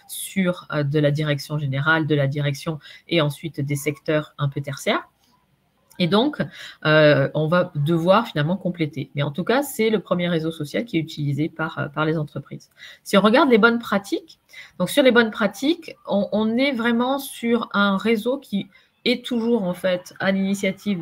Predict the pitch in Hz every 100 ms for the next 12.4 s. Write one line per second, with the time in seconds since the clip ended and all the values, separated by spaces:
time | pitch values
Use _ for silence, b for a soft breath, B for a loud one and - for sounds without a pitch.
0 | - 151 175 185 175 165 165 165 208 233
1 | 240 202 196 - 190 - - - 180 -
2 | 185 185 240 262 196 160 165 185 226 226
3 | 165 B - 208 190 190 190 240 208 175
4 | 170 175 175 - 226 196 180 151 - -
5 | B B B B _ 185 247 302 262 262
6 | - 170 - - 180 175 190 226 233 -
7 | 208 - 240 247 240 - 175 165 165 190
8 | 226 220 - 156 170 - 220 220 226 202
9 | 190 180 156 147 - 156 143 196 214 185
10 | 190 196 160 156 160 151 160 - 233 -
11 | 175 156 156 170 165 160 - 208 208 208
12 | 208 165 165 165